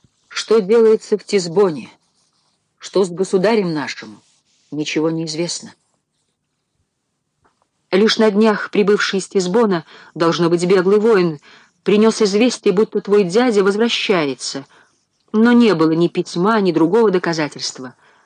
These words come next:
Боюсь, что воин обманул меня, надеясь на награду. Как твоё мнение, дорогой Саак? Я совсем растерялась, не знаю, что и делать. Не думаю, чтобы прибывший воин посмел тебя обмануть, дорогая тётушка.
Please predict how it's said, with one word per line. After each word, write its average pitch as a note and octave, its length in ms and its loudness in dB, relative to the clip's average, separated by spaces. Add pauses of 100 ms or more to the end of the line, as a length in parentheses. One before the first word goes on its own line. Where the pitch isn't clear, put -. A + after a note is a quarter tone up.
(300)
Боюсь, D#3+ 320 -2
что - 200 -2
воин E3+ 300 2
обманул F#3 500 0
меня, D3 260 -4
надеясь C#3 460 -6
на D#3 60 -6
награду. D#3+ 560 -4 (720)
Как - 200 -4
твоё E3 240 2
мнение, C#3 400 -4
дорогой C3 360 -10
Саак? - 520 -12 (560)
Я G3 340 -2
совсем G3+ 400 -2
растерялась, G#3 640 0
не E3+ 100 0
знаю, F#3 280 0
что - 180 -4
и G#3 80 2
делать. G3 480 0 (880)
Не A3+ 180 0
думаю, G#3 380 2
чтобы D#3 320 0
прибывший E3+ 500 0
воин G#3 340 2
посмел G3 420 -2
тебя G3 280 -2
обмануть, G3 420 0
дорогая C3+ 380 -6
тётушка. C3+ 560 -10